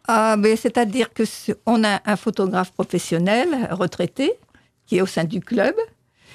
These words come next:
Et c'est lui qui a sélectionné les photos,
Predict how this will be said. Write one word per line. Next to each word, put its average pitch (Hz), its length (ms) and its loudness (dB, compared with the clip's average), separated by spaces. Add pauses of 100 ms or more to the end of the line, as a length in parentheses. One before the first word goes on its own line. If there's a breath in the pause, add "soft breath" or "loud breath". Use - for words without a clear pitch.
(340 soft breath)
Et 233 120 4
c'est 240 200 0
lui 262 540 2
qui 233 320 0
a 208 60 4
sélectionné 240 800 0
les 208 160 0
photos, 233 640 -2